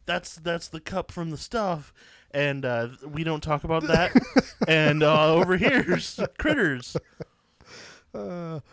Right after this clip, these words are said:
Speaker 2: my, my three-year-old is definitely that kid, man.
Speaker 1: Oh, yeah.
Speaker 2: He is into this stuff hardcore. We were,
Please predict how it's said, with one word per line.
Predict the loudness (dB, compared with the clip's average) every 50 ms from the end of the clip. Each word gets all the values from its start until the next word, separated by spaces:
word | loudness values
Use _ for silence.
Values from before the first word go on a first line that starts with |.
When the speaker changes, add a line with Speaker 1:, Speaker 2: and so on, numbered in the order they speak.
| -20 _ -4
Speaker 2:
my, | -2 0 0 0 -2 -4 -6
my | -6 -6 -6
three-year-old | -6 -6 -4 0 2 2 2 2 2 0 -4
is | -6 -2
definitely | -2 -2 -2 -2 -4 -6 -6 -8 -6
that | -8 -8 -10 -10
kid, | -10 -8 -8 -8 -8
man. | -8 -10 -8 -8 -8 -8
Speaker 1:
Oh, | -8 -8 -6 -6
yeah. | -8 -8 -8 -12 -16 _
Speaker 2:
He | -6 -4 -2 -2 -2 -2 -4 -6 -6 -8 -12 -16 _ _ _
is | -4 -4 -4 -4 -6 -10 _ _
into | -6 -6 -6 -6 -6 -6
this | -6 -6 -6 -6
stuff | -8 -6 -6 -6 -6 -6 -4
hardcore. | -2 -2 -2 -2 -4 -6 -4 -4 -2 -2 -4 -4
We | -4 -4 -4
were, | -2 -2 -4 -6